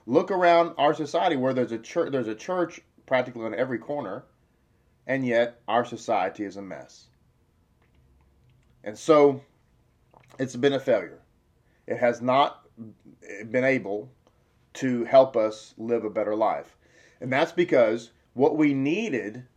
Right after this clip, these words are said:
to be living in this world is the law of Moses. That's the key to success. And in case you're doubtful of what I just said,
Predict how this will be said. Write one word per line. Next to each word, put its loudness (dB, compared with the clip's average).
to -6
be 2
living 0
in -2
this -6
world -2
is -6
the -2
law 0
of -2
Moses. -8
That's 0
the -8
key -10
to -12
success. -8
And 2
in -2
case -2
you're 0
doubtful 0
of -6
what -2
I -2
just -8
said, 0